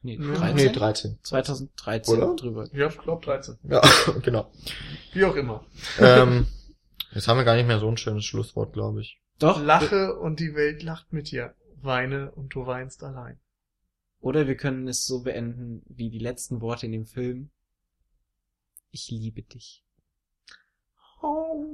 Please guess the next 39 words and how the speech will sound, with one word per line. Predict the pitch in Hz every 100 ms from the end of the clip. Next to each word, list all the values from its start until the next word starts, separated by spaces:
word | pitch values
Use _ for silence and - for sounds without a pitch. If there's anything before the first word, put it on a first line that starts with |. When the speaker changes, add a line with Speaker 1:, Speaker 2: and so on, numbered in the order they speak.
| 294 311 339
Speaker 1:
Oder | 349 117 113
„Wir | 123
lieben | 117 113 113
euch.“ | 123 143 - _ _ _ _ _ _ _ _
Speaker 2:
Oder | 147 135
Speaker 1:
Und |
Speaker 2:
„Ihr | 131
liebt | 127 131
uns.“ | 139 165 -
Speaker 1:
das | 123 -
könnt | 131 131
ihr |
uns | 127
natürlich | 127 120 127 127
auch | 120
gerne | 131 123
zurückgeben, | 117 123 117 151 196 208 196
indem, | 131 113 127 165
Jan? | 185 233 294 _ _ _
Speaker 2:
<laughs> | - - -
Uh. | - - 175 226 170 143 190 226 165 - - -
Speaker 3:
Okay, | 117 135
ich | -
wollte, | 120 143 165
ich | 131
Speaker 2:
Bam. | 131
Speaker 3:
hab | 135
grad | 127 -
gedacht, | 117 120 123 -
ich | 104 -
lass | 113 135
es | 131 -
dieses, | 107 98 127
Speaker 2:
Ja. | 123 131 131 110
Speaker 3:
dieses | 101 104
Mal. | 107 117 - - - -
Äh, | 110 113 -
okay. | 123 107 92 -
Speaker 1:
Entschuldigung. | - 123 110 107